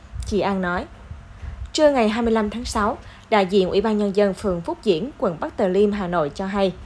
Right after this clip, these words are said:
sáng nay, phường đã nắm bắt được vụ việc chị An tố bị chủ một quán cơm trên địa bàn quỵt lương. Ngay sau đó, Ủy ban Nhân dân phường đã cử cán bộ xuống quán cơm kiểm tra. Tuy nhiên, quán cơm đóng cửa, người dân cho biết quán đã đóng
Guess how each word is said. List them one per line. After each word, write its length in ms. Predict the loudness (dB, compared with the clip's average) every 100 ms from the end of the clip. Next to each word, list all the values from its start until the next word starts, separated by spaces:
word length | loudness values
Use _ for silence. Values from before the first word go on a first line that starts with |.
| -18 -20 -8
sáng 280 | -4 -2
nay, 240 | 0 0 -2 2
phường 240 | 2 4
đã 100 | 2
nắm 240 | 0 -2
bắt 160 | -4 -2
được 220 | -2 0
vụ 120 | 0
việc 300 | 2 2 2 0
chị 140 | -2 0
An 240 | 2 0
tố 280 | 2 2 4
bị 180 | 0 0 0
chủ 180 | -2
một 180 | 0 -4 -2
quán 220 | -4 -2
cơm 300 | 0 2 2
trên 140 | 0
địa 120 | 0
bàn 240 | 0 0 -2 -4
quỵt 140 | -6
lương. 280 | 0 2 2 0 -12 -18 -20 -20 -12 0
Ngay 120 | 0
sau 140 | 2
đó, 300 | 4 4 2 0
Ủy 100 | 0
ban 180 | 2 2
Nhân 200 | 0 2
dân 140 | 0
phường 340 | 2 2 2 2
đã 280 | 0 0 -2
cử 180 | 0 0
cán 200 | 0 -2
bộ 180 | 2 2
xuống 320 | 0 -4 -4 -4
quán 200 | -4 -2
cơm 220 | -2 -2
kiểm 200 | -4 -6
tra. 280 | 0 0 0 -6 -14 -18 -4
Tuy 100 | 0
nhiên, 260 | 4 4 4
quán 180 | 0 2
cơm 220 | 2 2
đóng 200 | 0 -2
cửa, 300 | -2 0 0 -2 -14 -2
người 140 | 2
dân 180 | 2 2
cho 120 | 0
biết 280 | 0 -2 -2 -10 -2
quán 260 | 2 2 2
đã 120 | 0
đóng 200 | 0 -2